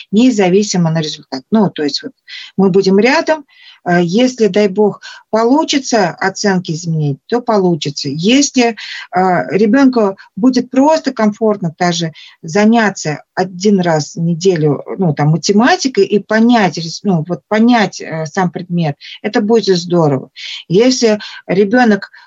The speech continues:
почувствует в-, заботу, это тоже будет здорово. А,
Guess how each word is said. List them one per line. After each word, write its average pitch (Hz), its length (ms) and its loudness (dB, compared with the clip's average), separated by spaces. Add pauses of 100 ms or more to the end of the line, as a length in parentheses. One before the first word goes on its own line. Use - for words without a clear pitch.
(200)
почувствует 214 580 0
в-, - 1200 -14
заботу, 208 680 0 (140)
это 202 180 -6
тоже 247 240 2
будет 190 260 -2
здорово. 151 480 -2 (640)
А, 185 260 2